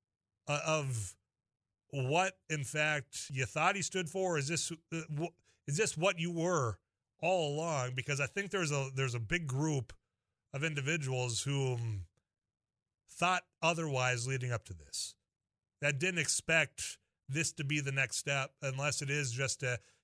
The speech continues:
continue on, get that cabinet position, and then run in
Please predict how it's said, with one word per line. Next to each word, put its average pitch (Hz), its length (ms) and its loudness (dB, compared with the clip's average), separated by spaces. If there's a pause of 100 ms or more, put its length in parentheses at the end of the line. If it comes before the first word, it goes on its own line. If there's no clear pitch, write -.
continue 156 540 -2
on, 139 260 2
get 143 220 -2
that 147 200 2
cabinet 143 380 0
position, 131 560 -2 (340)
and 147 160 -2
then 143 120 2
run 139 340 0
in 127 280 -4